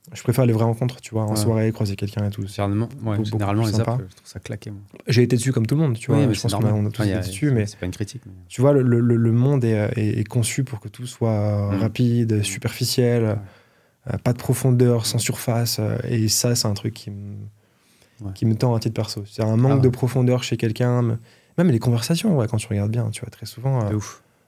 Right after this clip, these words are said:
Speaker 1: euh, « Salut, ça va ? Cool, et toi ? Ouais, top, merci, ciao. » Mais
Speaker 2: Mm.
Speaker 1: en fait, euh, autant ne pas parler.
Speaker 2: Et les
Speaker 1: Je
Speaker 2: gens te
Speaker 1: préfère,
Speaker 2: disent,
Speaker 1: tu «
Speaker 2: Ça
Speaker 1: vois.
Speaker 2: va ? » mais ils sont pas te les couilles, en fait.
Speaker 1: Ouais, c'est, c'est
Speaker 2: <laughs>
Speaker 1: exactement
Speaker 2: Tu sais, « Ça
Speaker 1: ça, tu
Speaker 2: va ? »
Speaker 1: vois. Ouais,
Speaker 2: En
Speaker 1: ouais.
Speaker 2: fait, ils s'en battent les couilles que t'ailles bien.
Speaker 1: Complètement.
Speaker 2: Ouais.
Speaker 1: Et, euh,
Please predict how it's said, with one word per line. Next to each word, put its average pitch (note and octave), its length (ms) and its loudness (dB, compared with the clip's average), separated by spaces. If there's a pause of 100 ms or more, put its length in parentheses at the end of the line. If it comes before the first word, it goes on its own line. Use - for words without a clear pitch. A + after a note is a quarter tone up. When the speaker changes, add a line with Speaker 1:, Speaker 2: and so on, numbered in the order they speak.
(240)
Speaker 1:
euh, « A2+ 220 -6 (100)
Salut, C3 220 -4
ça D3+ 180 -2
va ? D#3+ 160 0
Cool, C#3+ 200 -2
et - 40 0
toi ? B2+ 180 -2
Ouais, A#2 160 0
top, B2+ 280 -4
merci, A2+ 240 -4
ciao. » B2 360 -4
Mais A2 80 -10
Speaker 2:
Mm. A2 100 -12
Speaker 1:
en G#2 40 -18
fait, - 340 -10
euh, A#2 120 -18 (100)
autant A#2+ 160 2
ne A2+ 80 2
pas A#2 100 2
parler. B2+ 320 0 (400)
Speaker 2:
Et G#2 40 -2
les G2+ 80 0
Speaker 1:
Je G2+ 60 2
Speaker 2:
gens A#2+ 80 2
te C3 40 2
Speaker 1:
préfère, B2+ 120 2
Speaker 2:
disent, G#2+ 160 0
Speaker 1:
tu « - 40 -2
Speaker 2:
Ça G#2+ 80 0
Speaker 1:
vois. B2 100 4
Speaker 2:
va ? » - 60 0
mais G2+ 60 0
ils - 20 -2
sont - 140 -10
pas G2 100 -4
te - 80 -10
les A2 60 -8
couilles, - 200 -6
en F#2+ 40 -6
fait. - 260 -14 (100)
Speaker 1:
Ouais, D3 240 6 (140)
c'est, C#3+ 400 4
c'est B2+ 160 4
Speaker 2:
<laughs> - 0 -
Speaker 1:
exactement C3 280 4
Speaker 2:
Tu D3+ 40 4
sais, « D3 80 6
Ça - 60 6
Speaker 1:
ça, D#3+ 40 4
tu F3+ 60 4
Speaker 2:
va ? » C3 60 2 (100)
Speaker 1:
vois. C3 80 0
Ouais, D#3 60 4
Speaker 2:
En - 20 4
Speaker 1:
ouais. D#3 80 4
Speaker 2:
fait, D#3+ 60 4
ils D#3 40 0
s'en A2+ 100 2
battent A2+ 140 0
les C3+ 80 0
couilles D#3 140 0
que C3 100 -2
t'ailles A2 220 0
bien. B2 160 0 (140)
Speaker 1:
Complètement. C3+ 380 2 (180)
Speaker 2:
Ouais. G#2 100 -4 (840)
Speaker 1:
Et, A#2 140 4
euh, A2+ 240 2